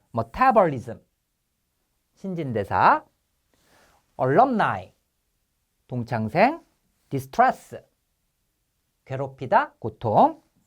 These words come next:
alert, 할당하다, 분배하다, paralyze. 마비시키다, 무력하게 만들다, trepidation.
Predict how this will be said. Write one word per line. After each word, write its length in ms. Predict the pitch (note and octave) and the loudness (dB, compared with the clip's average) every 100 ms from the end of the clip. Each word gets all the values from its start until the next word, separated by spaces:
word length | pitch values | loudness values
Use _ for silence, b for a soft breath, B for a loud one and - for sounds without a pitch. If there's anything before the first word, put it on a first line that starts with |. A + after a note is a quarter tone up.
| - | -8
alert, 420 | G#2+ A2+ G3+ F3 _ _ _ _ _ _ _ _ _ _ _ _ _ | -2 2 4 2 _ _ _ _ _ _ _ _ _ _ _ _ _
할당하다, 760 | - F#3+ F#3+ D#3+ C3 A#2+ B3+ D4 _ | -10 -10 -8 -8 -4 2 2 0 _
분배하다, 840 | B2+ A#2+ A2+ G#2 G2 A#2+ B3+ C#4+ _ _ _ | -6 0 2 2 4 6 6 4 _ _ _
paralyze. 760 | - C#4 B3+ D3+ A2+ F#2+ - F#2+ _ _ _ _ _ _ _ _ _ _ _ _ _ _ | -2 4 4 4 2 -4 -12 -20 _ _ _ _ _ _ _ _ _ _ _ _ _ _
마비시키다, 840 | - G#2+ A2+ A#2 - A#2+ D#3 C#4 D#4 _ | -10 -8 -6 -10 -14 -4 -2 -2 -4 _
무력하게 500 | C3 F#3+ B3 G3+ F#3 | -4 0 0 0 -2
만들다, 600 | C#3+ A#2 G#2+ G#2 C#3 - _ _ | 0 0 -2 4 4 4 _ _
trepidation. 880 | - D3 - D3 G#3 C4 - G#2+ | -2 0 0 0 0 0 -6 -12